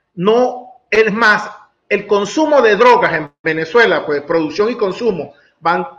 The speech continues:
tomadas de la mano. El consumo de drogas en Venezuela es un, es un hecho residual, residual. Muy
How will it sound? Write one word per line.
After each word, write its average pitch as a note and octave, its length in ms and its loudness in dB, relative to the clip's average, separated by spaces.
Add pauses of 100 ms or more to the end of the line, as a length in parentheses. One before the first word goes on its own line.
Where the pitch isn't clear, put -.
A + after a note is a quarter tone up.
(160)
tomadas G#3+ 440 2
de G#3 80 2
la G3 100 2
mano. E3+ 480 -2 (320)
El G3 160 -2
consumo A#3+ 500 0
de A3 100 2
drogas G3+ 440 2
en F3 140 -6
Venezuela E3+ 760 0 (640)
es G#3+ 240 0
un, A#3 380 -8 (320)
es G#3+ 100 -2
un A#3 160 -2
hecho A3+ 520 -2 (120)
residual, F#3 1040 0 (560)
residual. D#3+ 840 -2 (1900)
Muy C4 360 2